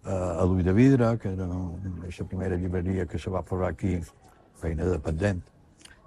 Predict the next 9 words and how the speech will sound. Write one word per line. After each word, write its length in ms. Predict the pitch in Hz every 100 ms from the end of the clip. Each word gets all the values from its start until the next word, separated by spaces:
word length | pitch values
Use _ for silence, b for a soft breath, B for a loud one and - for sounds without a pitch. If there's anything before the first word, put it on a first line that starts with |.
| -
Eh, 500 | 95 90 85 85 82
estava 240 | 87 92
també 300 | 90 95 90
vinculat 560 | 87 90 82 92 90 87
al 200 | 90 87
grup 200 | 85 90
de 120 | 85
teatre 360 | 82 85 85 87
independent, 880 | 87 85 - 80 92 123 123 131 -